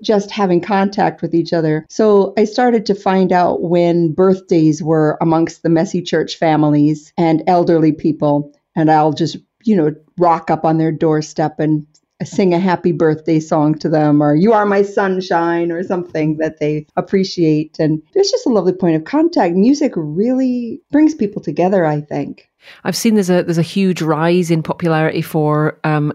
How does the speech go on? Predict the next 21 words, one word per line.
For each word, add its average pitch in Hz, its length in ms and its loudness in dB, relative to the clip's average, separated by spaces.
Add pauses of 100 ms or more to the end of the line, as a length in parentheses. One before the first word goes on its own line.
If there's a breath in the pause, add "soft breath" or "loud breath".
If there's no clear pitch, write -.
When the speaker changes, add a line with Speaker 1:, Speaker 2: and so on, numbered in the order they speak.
(140)
Speaker 2:
choirs 226 760 0
over 220 240 2
Zoom 202 400 2
and 269 240 4
things. 302 400 2
I 202 200 0
think 190 200 -2
that's 160 240 -2
absolutely 165 360 0
remarkable. 160 720 -2
And 226 100 -4
also 320 280 -2
just 269 260 -2
the 233 80 -6
dedication 233 600 0
it - 140 -4
takes - 300 -2
to 185 120 -2
learn 175 300 2
a 170 60 2
song 165 520 -2